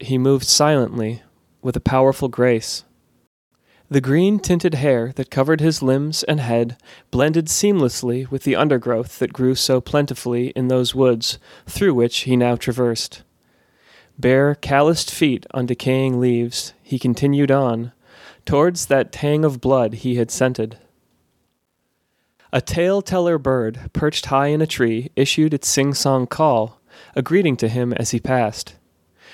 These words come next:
Orkstadt whistled a quick reply and continued on.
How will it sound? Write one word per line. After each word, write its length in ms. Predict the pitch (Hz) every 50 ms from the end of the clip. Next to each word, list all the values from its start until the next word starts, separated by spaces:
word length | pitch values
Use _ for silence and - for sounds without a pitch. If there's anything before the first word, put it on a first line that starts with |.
| - - - -
Orkstadt 500 | - 127 139 139 - - - 160 151 139
whistled 380 | - 123 127 123 - 143 139 131
a 60 | 127
quick 260 | - - 139 139 -
reply 540 | - 160 156 - 131 120 120 120 123 127 139 -
and 140 | - 120 117
continued 540 | - 127 117 - - 135 131 127 123 120 127
on. 340 | 127 123 117 110 113 117